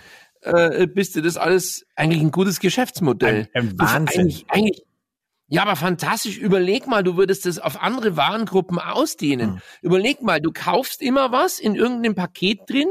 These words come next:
Speaker 2: und du kriegst den Artikel nur,
Speaker 1: <laughs>
Speaker 2: wenn du eben,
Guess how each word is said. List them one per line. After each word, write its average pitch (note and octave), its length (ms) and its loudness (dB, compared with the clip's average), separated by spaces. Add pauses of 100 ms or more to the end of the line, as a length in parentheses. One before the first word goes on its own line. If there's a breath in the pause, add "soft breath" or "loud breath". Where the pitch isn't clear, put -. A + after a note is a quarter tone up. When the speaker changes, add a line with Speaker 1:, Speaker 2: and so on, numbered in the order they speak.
(880)
Speaker 2:
und G#3 220 0
du G#3+ 80 0
kriegst - 400 -4
den G#3+ 200 0
Artikel G#3+ 480 0
nur, G#3 460 4
Speaker 1:
<laughs> - 880 -2
Speaker 2:
wenn F#3+ 240 0
du A3+ 120 -2
eben, A#3+ 460 -2